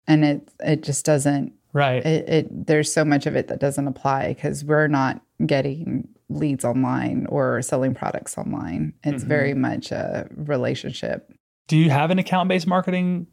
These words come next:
Speaker 2: strategy or, or focus there at all?
Speaker 1: And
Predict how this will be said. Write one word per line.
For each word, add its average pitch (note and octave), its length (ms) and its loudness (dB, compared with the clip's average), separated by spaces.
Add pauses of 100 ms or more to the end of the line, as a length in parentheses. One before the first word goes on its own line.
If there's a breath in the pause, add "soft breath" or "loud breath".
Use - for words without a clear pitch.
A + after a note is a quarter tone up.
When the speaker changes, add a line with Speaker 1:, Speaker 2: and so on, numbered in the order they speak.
Speaker 2:
strategy F3 600 2
or, C3+ 340 2
or C3 60 -2
focus C#3+ 380 0
there E3+ 320 2
at F3 60 0
all? F3+ 340 -2 (280)
Speaker 1:
And E3+ 500 0